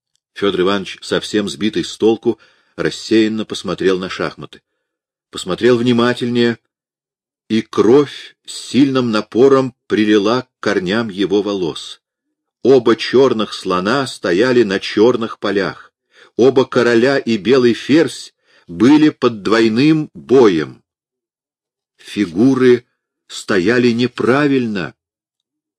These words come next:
Их расставили в торопях кое-как, вовсе не для игры. Федор Иванович почувствовал, что сейчас упадет.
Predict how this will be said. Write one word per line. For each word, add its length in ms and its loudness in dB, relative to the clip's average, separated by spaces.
Их 320 0
расставили 640 -2
в 160 -4
торопях 640 -2
кое-как, 640 0
вовсе 520 0
не 100 0
для 220 0
игры. 560 2
Федор 340 0
Иванович 340 -2
почувствовал, 800 -4
что 300 -4
сейчас 520 -8
упадет. 680 -4